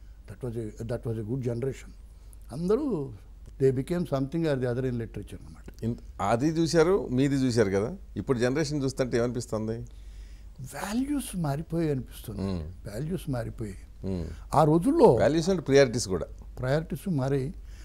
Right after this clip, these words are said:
Speaker 1: ఆ రోజుల్లోనండి,
Speaker 2: మ్మ్.
Speaker 1: ఆ రోజుల్లో కొన్ని, కొన్ని కట్టడులు దాటి
Speaker 2: మ్మ్.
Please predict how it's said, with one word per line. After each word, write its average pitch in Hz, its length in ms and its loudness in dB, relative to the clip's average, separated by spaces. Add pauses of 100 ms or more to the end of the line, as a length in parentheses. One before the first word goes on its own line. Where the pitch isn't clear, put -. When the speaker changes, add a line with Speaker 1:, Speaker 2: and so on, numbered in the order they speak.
(360)
Speaker 1:
ఆ 151 100 6
రోజుల్లోనండి, 185 760 4
Speaker 2:
మ్మ్. 95 420 -2 (760)
Speaker 1:
ఆ 147 60 6
రోజుల్లో 202 680 4 (640)
కొన్ని, 220 400 4 (200)
కొన్ని 208 300 6
కట్టడులు 247 640 8
దాటి 180 580 8
Speaker 2:
మ్మ్. 92 300 -2